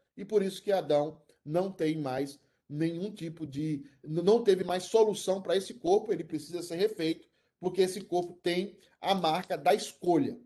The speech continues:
É, e eu quero finalizar isso aqui dizendo o seguinte:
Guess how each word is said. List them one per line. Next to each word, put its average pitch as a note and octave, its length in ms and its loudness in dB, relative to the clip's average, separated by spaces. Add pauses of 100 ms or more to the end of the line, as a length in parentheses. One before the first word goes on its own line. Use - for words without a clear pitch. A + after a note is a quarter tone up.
(540)
É, F#3 540 6
e G#3 80 6
eu B3+ 100 8
quero G#3+ 200 2
finalizar G3 680 2
isso F3+ 200 -4
aqui D#3+ 180 -8
dizendo F#3+ 240 -8
o G3+ 60 -16
seguinte: E3+ 480 -12